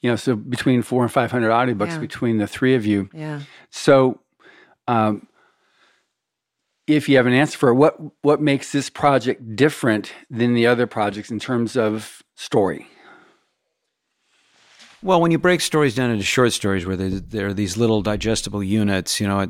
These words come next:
Speaker 3: I think the fun for people that pick up a,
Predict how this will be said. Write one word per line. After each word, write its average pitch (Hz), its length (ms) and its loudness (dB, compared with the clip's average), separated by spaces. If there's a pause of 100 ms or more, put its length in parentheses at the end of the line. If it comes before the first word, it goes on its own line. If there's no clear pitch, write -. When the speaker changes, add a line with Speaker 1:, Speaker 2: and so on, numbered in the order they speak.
Speaker 3:
I 107 80 -6
think 127 200 -6
the 107 80 -6
fun 123 640 0
for 98 400 -2
people - 300 -4
that 98 200 -4
pick - 180 -2
up 147 140 2
a, 82 60 -8